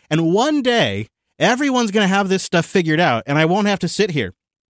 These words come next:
And I won't be the only one talking about this. I do wanna mention, this is gonna be on the longer side, but,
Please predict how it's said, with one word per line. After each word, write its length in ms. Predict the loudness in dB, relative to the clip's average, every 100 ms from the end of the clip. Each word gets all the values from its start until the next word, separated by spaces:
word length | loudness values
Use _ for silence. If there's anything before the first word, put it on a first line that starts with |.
| -2
And 160 | 0
I 140 | 2 2
won't 200 | 2 0
be 120 | 0
the 160 | 2
only 160 | 0 2
one 160 | 0 0
talking 320 | -2 -2 -2
about 240 | -2 -4
this. 180 | -4 -2
I 100 | -2
do 120 | 0
wanna 180 | -2 -2
mention, 360 | -4 -6 -10 -14 _ _ _ _ _
this 100 | -6
is 40 | 0
gonna 120 | 0
be 80 | 2
on 140 | 0
the 60 | -2
longer 220 | -4 -6
side, 280 | -6 -6 -4
but, 140 | -4